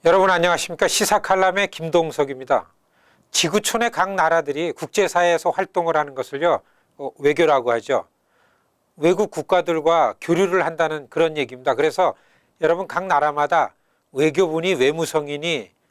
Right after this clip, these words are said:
외무부 뭐 이런 부서가 반드시 있습니다. 여러분 이런 외교에는요, 그 방식이 크게 두 가지가 있는데요.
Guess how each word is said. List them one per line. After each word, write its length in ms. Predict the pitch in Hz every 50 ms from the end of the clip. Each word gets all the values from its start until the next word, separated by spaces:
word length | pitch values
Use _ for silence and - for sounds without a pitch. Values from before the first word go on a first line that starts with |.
| _ _ _
외무부 680 | 147 147 160 170 170 180 170 151 151 180 165 135 113 131
뭐 80 | 180 214
이런 220 | 208 220 226 175
부서가 280 | - 165 165 180 196 190
반드시 440 | 156 151 160 147 147 135 - -
있습니다. 480 | 143 - - 151 135 127 117 120 101 - _ _ _ _ _ _ _ _ _ _ _ _ _ _ _ _ _ -
여러분 240 | 170 180 196 208 208
이런 300 | 175 170 214 240 220 185
외교에는요, 680 | 135 143 165 156 190 190 190 180 165 160 160 180 202 180
그 120 | - 214
방식이 460 | - - 147 180 180 - - 175 208
크게 260 | - - - - 226 214
두 240 | - - 147 156
가지가 320 | 170 208 208 175 180 175 160
있는데요. 560 | 139 131 127 123 117 113 139 143 135 110